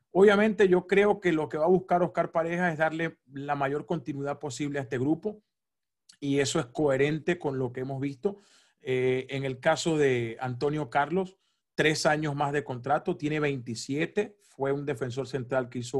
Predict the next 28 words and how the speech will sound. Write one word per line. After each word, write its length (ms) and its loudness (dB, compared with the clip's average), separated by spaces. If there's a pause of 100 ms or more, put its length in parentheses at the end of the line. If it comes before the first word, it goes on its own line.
un 240 -6
muy 160 -2
buen 200 -2
trabajo 340 2
y 60 -2
está 200 -4
en 100 -8
una 140 -6
edad 240 0 (380)
acorde 540 2
para 220 -2
seguir 320 -4
rindiendo 580 -2
a 100 -6
un 280 -6
muy 220 -2
buen 200 -4
nivel. 420 2 (440)
Mauricio, 760 4 (400)
de 160 0
lo 100 0
mejor 440 4
en 100 -4
el 80 -2
medio 300 0
campo 320 0
de 80 4
Orlando, 800 0